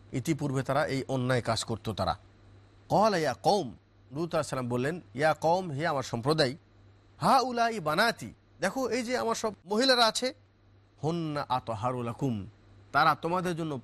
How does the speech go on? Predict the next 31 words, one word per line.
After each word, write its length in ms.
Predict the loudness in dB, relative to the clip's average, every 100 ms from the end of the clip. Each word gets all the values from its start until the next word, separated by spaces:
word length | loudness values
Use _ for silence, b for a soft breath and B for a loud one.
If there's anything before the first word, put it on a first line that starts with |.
| 2
পাক 400 | 4 6 6 4 -4
এবং 260 | -10 -8
হালাল, 440 | -2 2 4 4 2 -10 _ _ -20 -20 _ -20 -20 -20 0
ফাত্তাকুল্লাহ, 680 | 0 2 0 2 2 2 0 -10 _ -20 -4
আল্লাহর 320 | 2 4 4 4
ভয় 200 | 2 2
করো, 260 | 0 -2 -6 _ _ -4
ওয়ালা 320 | 4 6 6 4
তুখজুনি 600 | -4 -6 -2 2 2 2
ফি 200 | -2 0
দাইফি, 480 | 4 4 4 0 -2 -6 _ -20 -12
আমার 300 | -4 -2 -2
মেহমান 480 | -2 -4 -2 -2 -4
সম্পর্কে 420 | -6 -8 -6 -4
আমাকে 220 | -2 -4 -4
তোমরা 220 | -6 -4
বেইজ্জতি 500 | 2 2 4 2 0
করো 220 | -2 0
না, 160 | 0 -2 _ -20 -20 -20 0
আলাইসা 420 | 4 4 2 -2
মিনকুম 460 | -4 -6 -8 -8 -2
রাজুলুর 320 | -2 -2 -2
রশীদ, 340 | -2 0 -2 -4 -12 -20 -18 -4
তোমাদের 320 | 0 2 2
মাঝে 220 | 2 0
কি 180 | -2 -6 -2
একজন 760 | 2 6 6 4 -2 -2 -2
ব্যক্তিও 360 | -2 -4 -2 -2
কি 120 | 0
ভালো 240 | 2 4 2
নেই?" 180 | 0